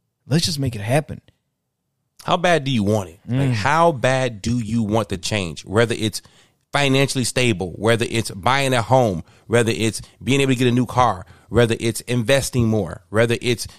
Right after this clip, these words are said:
Speaker 2: being able to, to, to, to get healthier, to eat better,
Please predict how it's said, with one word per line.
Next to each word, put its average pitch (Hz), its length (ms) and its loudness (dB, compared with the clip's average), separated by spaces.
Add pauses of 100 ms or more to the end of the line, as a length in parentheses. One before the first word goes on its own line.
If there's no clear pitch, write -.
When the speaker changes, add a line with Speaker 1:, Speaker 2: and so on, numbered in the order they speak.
(140)
Speaker 2:
being 131 200 0
able 131 220 0
to, 123 340 -2 (240)
to, 113 280 -2
to, 107 240 -4
to 101 160 -6
get 98 180 -4
healthier, 107 580 0 (180)
to - 140 -8
eat 139 220 -6
better, 104 320 0